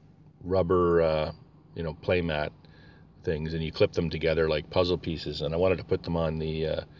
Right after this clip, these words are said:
solar panel, sort of in an emergency if we get hail, because we got hit with hard snow coming through central B C.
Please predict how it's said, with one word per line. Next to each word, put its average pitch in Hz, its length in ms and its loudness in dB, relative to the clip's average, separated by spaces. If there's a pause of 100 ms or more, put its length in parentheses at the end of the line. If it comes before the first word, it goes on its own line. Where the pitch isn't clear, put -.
(360)
solar 135 360 8
panel, 87 440 2 (280)
sort 95 180 4
of 82 100 2
in 85 120 4
an 85 80 2
emergency 92 500 4
if 78 100 0
we 80 60 -4
get 78 140 -2
hail, 104 360 6
because 80 220 -4
we 80 60 -4
got 80 180 2
hit 95 140 4
with 82 100 0
hard 85 260 4
snow 82 260 0
coming 80 260 -4
through 78 140 -8
central 80 300 -4
B 80 200 -6
C. 80 320 -6